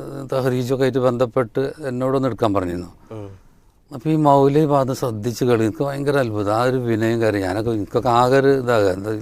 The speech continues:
Speaker 1: ഇത്ര വലിയൊരു പണ്ഡിതൻ, വല്ലൊരു പരിപാടിയൊക്കെ ഉണ്ടെങ്കിൽ സാധുവായിട്ട് സദസ്സിൽ വന്നിങ്ങനെ ഇരുന്ന് അതിങ്ങനെ കേൾക്കും, എന്തെങ്കിലുമൊക്കെ ഉണ്ടെങ്കിൽ അഭിപ്രായം പറയും. ഏ, അപ്പോൾ ഈ ശരിക്കും ഈ വിനയം എന്ന് പറഞ്ഞാൽ രണ്ട് നിലക്കുള്ള വിനയമാണല്ലോ. ഒന്ന്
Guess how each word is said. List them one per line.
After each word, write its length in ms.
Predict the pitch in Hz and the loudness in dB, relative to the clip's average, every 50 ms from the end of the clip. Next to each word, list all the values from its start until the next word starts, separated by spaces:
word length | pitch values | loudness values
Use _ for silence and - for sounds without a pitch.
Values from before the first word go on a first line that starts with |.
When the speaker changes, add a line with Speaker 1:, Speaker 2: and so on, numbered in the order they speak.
| 113 110 | -8 -10
Speaker 1:
ഇത്ര 180 | 95 - 123 110 110 110 | -8 -6 -4 -4 -2 -2
വലിയൊരു 280 | 107 104 113 113 117 107 110 | -2 -2 -2 -2 -2 -2 -4
പണ്ഡിതൻ, 340 | 104 101 101 104 107 113 110 107 - - - - - - - - - _ | -4 -2 -2 -2 -2 -4 -6 -8 -14 -20 -20 -20 -20 -20 -20 -20 -18 _
വല്ലൊരു 240 | - 135 147 147 143 139 | 0 4 4 4 6 6
പരിപാടിയൊക്കെ 520 | 147 135 131 135 143 147 147 151 135 147 143 | 4 6 6 6 6 6 6 6 4 4 0
ഉണ്ടെങ്കിൽ 280 | 135 127 131 127 139 135 131 123 131 | 0 -2 -2 -2 -2 -2 -2 0 0
സാധുവായിട്ട് 640 | 120 120 123 127 131 123 127 131 127 113 - - 135 - | 2 2 2 2 2 2 2 2 2 2 -2 -8 -8 -4
സദസ്സിൽ 340 | - 120 113 101 - 127 120 123 | -2 -2 -2 -4 -4 -4 -4 -2
വന്നിങ്ങനെ 340 | 120 117 120 117 120 120 120 110 | -2 -4 -6 -6 -8 -6 -6 -6
ഇരുന്ന് 280 | 104 101 101 104 110 139 147 - - - - - _ _ _ - 110 | -6 -6 -8 -8 -10 -10 -12 -16 -20 -20 -20 -20 _ _ _ -16 -12
അതിങ്ങനെ 300 | 107 107 110 110 113 110 | -10 -10 -8 -6 -6 -6
കേൾക്കും, 480 | 101 117 107 101 95 98 - - 120 143 165 - | -4 -4 -4 -4 -4 -6 -8 -10 -12 -12 -14 -14
എന്തെങ്കിലുമൊക്കെ 420 | - - 101 101 101 113 107 - 113 | -12 -8 -6 -6 -4 -4 -6 -6 -6
ഉണ്ടെങ്കിൽ 280 | 104 104 104 101 101 104 110 104 | -6 -6 -6 -6 -6 -6 -6 -6
അഭിപ്രായം 360 | 92 - - 104 101 101 104 104 | -8 -8 -8 -8 -8 -6 -6 -8
പറയും. 200 | 104 104 117 123 - _ _ - - - - _ _ - 104 | -8 -8 -10 -14 -18 _ _ -20 -20 -20 -20 _ _ -14 -12
ഏ, 20 | 101 107 113 - _ - - - _ _ _ _ _ _ _ _ _ - - | -10 -10 -12 -14 _ -20 -20 -20 _ _ _ _ _ _ _ _ _ -10 -6
അപ്പോൾ 140 | 123 131 139 | -4 -2 -2
ഈ 20 | 135 - | 0 2
ശരിക്കും 260 | 143 123 120 - 165 165 | 0 0 0 2 0 2
ഈ 40 | 147 131 | 2 2
വിനയം 220 | 120 113 120 123 | 2 2 2 2
എന്ന് 140 | 135 143 143 | 2 0 0
പറഞ്ഞാൽ 160 | 143 147 107 95 | 0 -2 -2 -4
രണ്ട് 140 | 92 90 90 87 | -4 -4 -4 -2
നിലക്കുള്ള 340 | 113 110 101 - 123 117 120 123 120 | -4 -4 -4 -6 -4 0 0 0 0
വിനയമാണല്ലോ. 400 | 117 113 113 113 113 107 98 98 95 95 | 0 -2 -2 -2 -2 -2 -2 -2 -2 -2
ഒന്ന് 160 | 98 101 | -4 -4